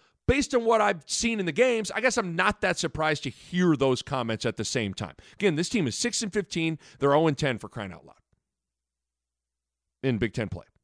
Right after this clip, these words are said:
I'll put it like this. The shocking thing was that Kobe Webster said that publicly,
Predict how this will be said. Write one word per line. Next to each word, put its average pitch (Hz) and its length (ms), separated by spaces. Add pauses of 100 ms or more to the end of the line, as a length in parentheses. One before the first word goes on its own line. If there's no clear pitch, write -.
(1000)
I'll 180 100
put 285 160
it 269 80
like 185 160
this. 143 240 (300)
The 156 100
shocking 240 680
thing 151 300
was 139 200
that 147 200
Kobe 170 440 (420)
Webster 160 460
said 196 520
that 156 280
publicly, 127 640